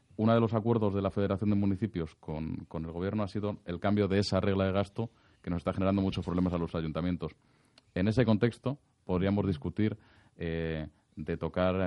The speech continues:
eh, impuestos. Actualmente, con esa regla de gasto vigente, es imposible,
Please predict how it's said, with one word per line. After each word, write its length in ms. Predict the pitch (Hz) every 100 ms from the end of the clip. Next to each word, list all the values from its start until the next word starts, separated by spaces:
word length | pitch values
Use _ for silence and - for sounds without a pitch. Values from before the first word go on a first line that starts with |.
| 87
eh, 220 | 67 80 76
impuestos. 480 | 80 82 95 - 78
Actualmente, 600 | - 78 90 90 98 95
con 120 | 90 92
esa 140 | 98
regla 180 | 92 92
de 40 |
gasto 580 | 90 92 - 92 90 87
vigente, 360 | 87 90 95 98
es 80 | 92
imposible, 500 | 82 76 85 -